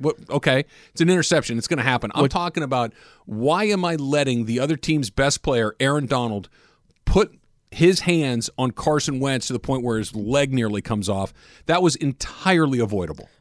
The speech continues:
Speaker 2: What you're saying is Carson Wentz leaves the game with that ankle injury.
Speaker 1: This game was over.
Speaker 2: Keeps himself in the game. Maybe
Speaker 1: It's
Speaker 2: they have a chance to actually drive down Jalen Ramsey, doesn't get that pick. Uh,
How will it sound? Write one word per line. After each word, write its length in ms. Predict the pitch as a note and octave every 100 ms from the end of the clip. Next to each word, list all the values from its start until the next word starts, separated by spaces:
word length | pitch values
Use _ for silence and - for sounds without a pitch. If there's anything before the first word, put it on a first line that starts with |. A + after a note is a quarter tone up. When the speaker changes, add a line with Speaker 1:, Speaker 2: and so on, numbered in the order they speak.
| -
Speaker 2:
What 200 | C#3 C#3
you're 80 |
saying 320 | C#3 D3+ C3+ B2+
is 140 | A#2+
Carson 400 | - C3 - B2
Wentz 360 | B2 A#2+ - -
leaves 380 | C#3+ C#3+ C#3
the 60 | B2
game 240 | B2+ C3+
with 100 | C3
that 140 | A#2+ A2+
ankle 320 | B2 B2 B2
injury. 380 | B2 C3 C3+ C#3
Speaker 1:
This 100 | A#2+
game 160 | D3
was 100 | A#2+
over. 200 | B2+ D#3+
Speaker 2:
Keeps 280 | - D#3+ D#3
himself 400 | D3 B2+ C#3 B2+
in 60 | C3+
the 80 | B2
game. 460 | C3 C#3 D3+ D#3 - - -
Maybe 260 | B2 C3 C#3+
Speaker 1:
It's 60 |
Speaker 2:
they 80 | D3
have 120 | C#3 C3+
a 60 |
chance 400 | - D3 C3+ -
to 80 | C3+
actually 420 | A#2+ B2 - C3
drive 380 | A#2 B2 A#2+ A2+
down 260 | A#2+ A#2+ A2+
Jalen 300 | A#2+ B2 A#2+
Ramsey, 320 | B2 A#2+ A#2+
doesn't 260 | B2+ B2
get 220 | A#2+ B2 B2+
that 180 | G#2+
pick. 320 | - C3+ B2 -
Uh, 80 | D3+